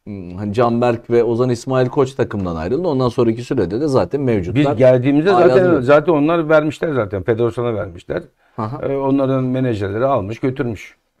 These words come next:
Speaker 1: Evet.
Speaker 2: onları. Gidiyor şeye arkadaş, e,
Speaker 1: Zonguldak
Speaker 2: Rize-,
Speaker 1: Kömür'de.
Speaker 2: Rize-, Rize'ye gidiyor. İmza atıyor sonra Zonguldak Kömür'e. E, Zonguldak Kömür'de oynayacağını biz de oynayalım. Yani şimdi onlar şimdi inan, ba-,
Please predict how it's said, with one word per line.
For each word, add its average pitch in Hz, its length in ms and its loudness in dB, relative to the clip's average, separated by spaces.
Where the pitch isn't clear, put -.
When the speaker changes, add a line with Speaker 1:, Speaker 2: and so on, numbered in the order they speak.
Speaker 1:
Evet. 131 180 4
Speaker 2:
onları. 104 260 -6
Gidiyor 143 600 2
şeye 131 500 -2
arkadaş, 117 600 -4
e, 107 60 -10
Speaker 1:
Zonguldak 113 480 2
Speaker 2:
Rize-, 135 100 2
Speaker 1:
Kömür'de. 127 260 4
Speaker 2:
Rize-, 139 320 4
Rize'ye 143 400 4
gidiyor. 127 480 0
İmza 143 300 4
atıyor 147 260 0
sonra 139 340 2
Zonguldak 151 420 2
Kömür'e. 135 400 -2
E, 117 160 2
Zonguldak 151 380 4
Kömür'de 160 280 4
oynayacağını 156 380 2
biz 156 100 -4
de 185 60 2
oynayalım. 165 420 -2
Yani 101 160 -4
şimdi 120 240 0
onlar 135 400 4
şimdi 135 300 2
inan, 135 420 2
ba-, 95 380 -4